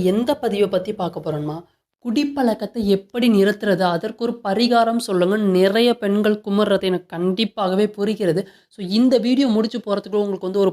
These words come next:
பரிகாரம் கண்டிப்பாக கிடைக்கும், உங்க கையில வந்து ஒரு பரிகாரம் இருக்கும். So, நம்ம சேனலுக்கு இப்ப தான் நீங்க ஃபர்ஸ்ட் டைம் வரீங்கன்னு சொன்னா, கண்டிப்பா சேனலை சப்ஸ்கிரைப் பண்ணி வச்சுக்கோங்க, அதோட பெல் ஐக்கனையும் தட்டி வச்சுக்கோங்க. நான் போடுற வீடியோக்களும் இது மாதிரியே நீங்க வந்து நல்ல பதிவுகளை மிஸ் பண்ணாம உடனே நோட்டிஃபிகேஷன் வந்த மாதிரி நீங்க வந்து உடனே பார்த்து தெரிஞ்சுக்கலாம் என்ன கண்டென்ட்னு.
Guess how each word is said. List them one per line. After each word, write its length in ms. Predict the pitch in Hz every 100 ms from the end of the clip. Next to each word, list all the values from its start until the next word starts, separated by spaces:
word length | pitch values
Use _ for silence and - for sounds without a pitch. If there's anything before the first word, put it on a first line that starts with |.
| 190
பரிகாரம் 540 | 185 208 208 202 202
கண்டிப்பாக 640 | 180 175 190 202 185 208
கிடைக்கும், 360 | 208 180 175 214
உங்க 160 | 185 170
கையில 320 | 180 202 190
வந்து 200 | 165 175
ஒரு 160 | 180 165
பரிகாரம் 460 | 165 170 180 170 165
இருக்கும். 300 | 147 - _ _ _ _ _ -
So, 140 | 220
நம்ம 180 | 220 220
சேனலுக்கு 300 | 262 302 240
இப்ப 80 | 262
தான் 140 | 262
நீங்க 120 | 233
ஃபர்ஸ்ட் 200 | 202 196
டைம் 140 | 233 220
வரீங்கன்னு 320 | 202 208 202
சொன்னா, 140 | 185
கண்டிப்பா 320 | 185 180 196 190
சேனலை 300 | 190 190 185
சப்ஸ்கிரைப் 340 | 185 - 240
பண்ணி 140 | 220 185
வச்சுக்கோங்க, 320 | - 170 175
அதோட 300 | 180 202 202
பெல் 200 | 196 220
ஐக்கனையும் 300 | 226 208 208
தட்டி 140 | 196 208
வச்சுக்கோங்க. 320 | - 175 180
நான் 160 | 208
போடுற 160 | 220 220
வீடியோக்களும் 460 | 202 196 185 190 190
இது 160 | 190
மாதிரியே 260 | 226 202 190
நீங்க 180 | 190 175
வந்து 200 | 175 196 _ _ _ -
நல்ல 200 | 196 247
பதிவுகளை 400 | 247 185 185 190
மிஸ் 180 | 196 202
பண்ணாம 300 | 233 202 202
உடனே 240 | 196 214
நோட்டிஃபிகேஷன் 540 | 208 214 220 202 180 170
வந்த 120 | 165
மாதிரி 180 | 180 190
நீங்க 160 | 180
வந்து 160 | 170 190
உடனே 220 | 185 185
பார்த்து 240 | 180 165 180
தெரிஞ்சுக்கலாம் 440 | 208 196 180 170 175
என்ன 160 | 170
கண்டென்ட்னு. 480 | 170 151 147 139